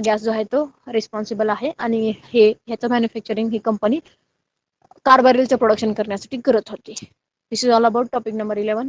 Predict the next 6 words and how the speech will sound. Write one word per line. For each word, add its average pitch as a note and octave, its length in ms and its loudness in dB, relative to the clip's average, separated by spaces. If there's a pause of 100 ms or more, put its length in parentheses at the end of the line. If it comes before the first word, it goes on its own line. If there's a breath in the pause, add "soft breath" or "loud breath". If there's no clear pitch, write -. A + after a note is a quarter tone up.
(140)
agricultural A3 680 -4
entomology G3+ 500 -4 (320)
and A3 100 -2
introduction. G#3 520 0 (840)
नेक्स्ट B3 420 6
लेक्चरला B3 480 4